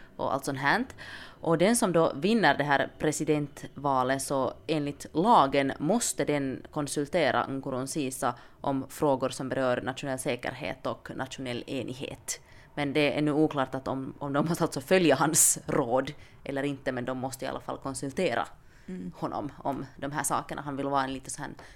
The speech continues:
Speaker 1: nationens fader, en landsfader.
Speaker 2: Och nu vet jag att, att där finns en från hans parti som nu då väntas vinna, som han liksom stöder. Men jag vet faktiskt inte riktigt hur det står till med oppositionen,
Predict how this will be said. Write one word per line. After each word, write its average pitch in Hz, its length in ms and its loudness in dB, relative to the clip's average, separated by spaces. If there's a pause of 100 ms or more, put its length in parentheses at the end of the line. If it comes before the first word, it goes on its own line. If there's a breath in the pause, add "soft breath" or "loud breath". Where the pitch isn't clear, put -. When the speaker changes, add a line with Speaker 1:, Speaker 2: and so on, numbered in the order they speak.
Speaker 1:
nationens 135 540 -4
fader, 135 340 -4
en 139 160 -12
landsfader. - 600 -12
Speaker 2:
Och 208 80 -2
nu 220 80 0
vet 269 240 2
jag 233 140 4
att, - 200 -4 (120)
att 185 180 -4
där 185 120 0
finns 190 300 -8
en 190 140 -2
från 185 200 -4
hans 202 260 -4
parti 180 420 -4
som 165 220 -8
nu 156 160 -8
då 151 200 -4 (1000)
väntas - 600 -6
vinna, 247 360 -2 (100)
som 185 180 -8
han 170 140 -6
liksom 175 340 -10
stöder. 202 580 -2 (280 loud breath)
Men 220 100 -6
jag 226 60 0
vet 285 240 2
faktiskt 226 320 -4
inte 220 140 -2
riktigt 208 280 -4
hur 202 80 -4
det 190 80 -4
står 196 240 -4
till 190 200 -4
med 175 140 -4
oppositionen, 185 720 -6